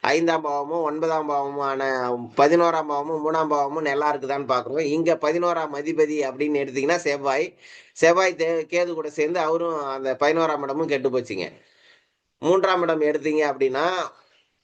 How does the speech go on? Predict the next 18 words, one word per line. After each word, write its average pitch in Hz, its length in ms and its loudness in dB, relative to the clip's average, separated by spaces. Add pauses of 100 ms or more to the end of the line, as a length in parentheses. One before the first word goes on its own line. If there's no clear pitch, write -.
(240)
மூன்றாம் 180 360 2
இடத்து 156 200 0
அதிபதி 147 280 0
சூரியன், 165 440 -2
அவரும் 165 360 -2
நீசமாயி 160 640 -2
அவரும் 160 440 -2
வந்து 147 240 -4
பலம் 143 260 -2
இழந்து 139 220 -2
போயிட்டார். 120 320 0
அப்ப, 127 200 0 (120)
அஹ், 127 200 -2
திரிகோண 175 460 2
பாவங்களும் 151 500 -2
அங்க 151 220 -4
சரியா 143 380 2
இல்ல. 120 200 -4